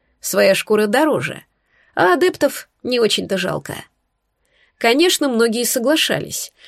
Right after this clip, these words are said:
ведь перспектива досрочно получить диплом, устроиться по специальности или открыть свое дело была весьма заманчива. Потому мы с подругами, сдав все экзамены,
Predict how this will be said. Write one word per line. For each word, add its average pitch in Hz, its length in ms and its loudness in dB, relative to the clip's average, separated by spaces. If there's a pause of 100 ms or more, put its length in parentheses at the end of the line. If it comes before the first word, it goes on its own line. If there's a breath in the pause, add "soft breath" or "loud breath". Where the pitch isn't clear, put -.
(140)
ведь 214 180 2
перспектива 262 520 2
досрочно 240 720 0
получить 202 400 0
диплом, 180 600 -2 (300 loud breath)
устроиться 285 560 2
по 233 80 0
специальности 226 640 -2
или 220 260 0
открыть 208 440 0
свое 180 260 2
дело 196 420 0 (300 soft breath)
была 320 240 2
весьма 269 300 2
заманчива. - 680 -4 (520)
Потому 359 280 2
мы 285 120 2
с - 80 -2
подругами, 220 640 0 (220 loud breath)
сдав 196 460 -2
все - 260 0
экзамены, 185 600 -2